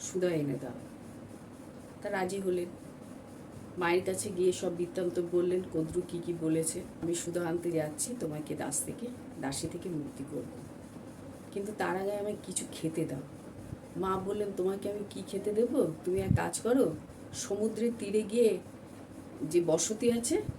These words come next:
ওই বসতিটাকে খেয়ে নাও, কিন্তু একটা কথা, ব্রাহ্মণকে খেও না,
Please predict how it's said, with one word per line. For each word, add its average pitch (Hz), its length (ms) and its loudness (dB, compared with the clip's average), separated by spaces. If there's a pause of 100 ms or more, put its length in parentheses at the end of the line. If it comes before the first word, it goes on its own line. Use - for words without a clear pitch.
(260)
ওই 175 120 2
বসতিটাকে 220 720 2 (380)
খেয়ে 180 240 10
নাও, 143 200 2 (360)
কিন্তু 262 220 4
একটা 240 320 4
কথা, 156 280 4
ব্রাহ্মণকে 202 680 2
খেও 156 180 2
না, 139 200 0